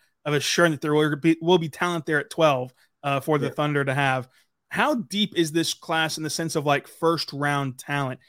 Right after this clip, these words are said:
Speaker 1: 'Cause we've seen that Sam Presti will leap back in that first round out of thin air if he sees a guy he likes, like last year with Ousmane Dieng. Uh, this year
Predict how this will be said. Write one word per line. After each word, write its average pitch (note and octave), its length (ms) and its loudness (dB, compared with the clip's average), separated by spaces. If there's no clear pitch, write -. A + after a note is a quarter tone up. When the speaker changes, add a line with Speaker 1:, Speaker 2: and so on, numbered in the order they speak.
Speaker 1:
'Cause D#3 80 -4
we've G#3 160 0
seen A3 220 0
that F#3+ 100 -4
Sam E3 240 -4
Presti D3 460 -4
will D3+ 140 -4
leap E3 180 0
back D3 280 0
in D3+ 60 -2
that C#3+ 120 -6
first D3+ 300 -2
round D3+ 180 2
out C#3+ 80 2
of C3 100 -4
thin D3 220 -2
air C#3 180 0
if C3 80 -8
he D3 120 -6
sees D3 260 -6
a C#3+ 40 -4
guy C#3 180 0
he C#3 100 -4
likes, C#3+ 300 -2
like C#3+ 120 -10
last C#3+ 320 -4
year C#3 220 0
with D#3 140 2
Ousmane C#3 280 2
Dieng. D3 320 0
Uh, D3 180 -2
this G3 340 0
year D3 300 0